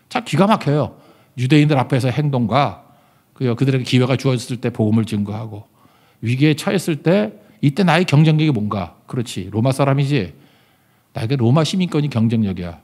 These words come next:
그것도 또 사용하잖아요. 그래서 하나님의 뜻을 이루어가는 과정들이 있더라는 것입니다.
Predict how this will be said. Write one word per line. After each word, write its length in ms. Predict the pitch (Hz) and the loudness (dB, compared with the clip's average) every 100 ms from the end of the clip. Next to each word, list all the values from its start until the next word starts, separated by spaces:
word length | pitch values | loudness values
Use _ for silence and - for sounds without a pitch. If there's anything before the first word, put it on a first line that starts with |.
| _ | _
그것도 260 | 120 151 - | -10 -8 -14
또 80 | |
사용하잖아요. 720 | 127 123 165 151 160 143 101 87 _ _ _ _ _ _ _ _ _ | -14 -4 -4 -2 -2 -4 -6 -12 _ _ _ _ _ _ _ _ _
그래서 240 | - 160 | -2 2
하나님의 440 | 175 202 202 180 170 | 2 2 2 2 0
뜻을 240 | 175 160 | -4 -4
이루어가는 600 | 180 165 156 151 127 143 | -2 0 -2 -2 -2 -2
과정들이 920 | - 113 120 120 107 104 104 139 190 - - _ _ | -2 -4 0 0 0 -4 -2 -4 -4 -10 -20 _ _
있더라는 400 | 156 - 156 120 | -12 -6 -2 -2
것입니다. 540 | 107 90 90 95 113 | -2 -4 -10 -12 -18